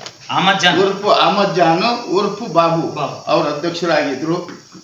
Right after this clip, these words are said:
Speaker 2: ಉಪಾಧ್ಯಕ್ಷರು ಮೂರ್ನಾಲ್ಕು ಜನ ಆಗಿದ್ದು, ಖಜಾಂಚಿ ನಮ್ಮ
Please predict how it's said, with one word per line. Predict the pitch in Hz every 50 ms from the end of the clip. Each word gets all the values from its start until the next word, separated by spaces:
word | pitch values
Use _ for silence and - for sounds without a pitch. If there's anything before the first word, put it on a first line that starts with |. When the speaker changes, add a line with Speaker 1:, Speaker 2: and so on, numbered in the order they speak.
| - 113 110 - - - - - 143 139
Speaker 2:
ಉಪಾಧ್ಯಕ್ಷರು | - 185 185 180 165 170 180 170 - - 175
ಮೂರ್ನಾಲ್ಕು | 170 165 156 151 156 156 156 156 156 156 151 147 147
ಜನ | 143
ಆಗಿದ್ದು, | 139 135 135 135 131 120 - 151 151 -
ಖಜಾಂಚಿ | - 139 135 135 151 151 147 151 - 156
ನಮ್ಮ | 143 139 139 135 131